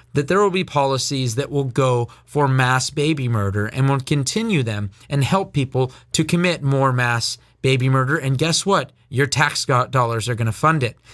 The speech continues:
which will start me into what I actually want to talk about, because I have to say,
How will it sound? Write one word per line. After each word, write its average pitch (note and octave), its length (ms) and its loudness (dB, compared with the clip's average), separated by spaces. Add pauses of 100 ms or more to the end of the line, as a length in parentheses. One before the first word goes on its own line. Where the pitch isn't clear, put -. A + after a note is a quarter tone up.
(160)
which A#3 300 2
will G3+ 160 4
start A#3+ 520 0
me F#3 160 -2
into C#3+ 580 -2
what C#3+ 280 0
I C#3+ 160 0
actually D#3 400 0
want C3 220 0
to - 80 -10
talk G3+ 260 2
about, B2 260 -4
because D#3 420 0 (600)
I F3+ 100 6
have G#3 280 0
to A#3 100 -6
say, C3+ 400 0